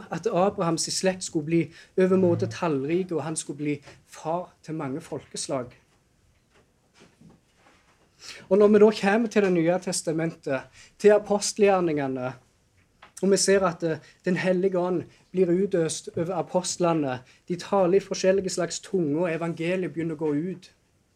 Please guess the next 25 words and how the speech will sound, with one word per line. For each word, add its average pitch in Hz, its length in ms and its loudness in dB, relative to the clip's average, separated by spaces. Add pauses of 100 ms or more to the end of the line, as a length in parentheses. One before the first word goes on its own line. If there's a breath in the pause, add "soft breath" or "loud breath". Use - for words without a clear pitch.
(640)
så - 140 -10
ser 170 200 0
vi 170 80 0
at 151 180 -6
ikke 151 340 -4 (360 loud breath)
bare 156 200 -4
jøder 156 500 -4 (120)
blir 151 100 -12
frelst, - 360 -10
men 131 120 -8
også 143 200 -8 (180)
hedninger 143 540 -12 (520)
blir 170 120 -18
frelst. - 460 -18 (1200)
Evangeliet 156 640 -8
begynner 160 200 -6
å 151 40 -12
gå 156 80 -6
ut 170 400 -10 (1120)
ifra 156 280 -6
Jerusalem 147 720 -6 (760)
og 151 80 -12
ut 151 200 -10
til 143 140 -10
verden. 139 420 -8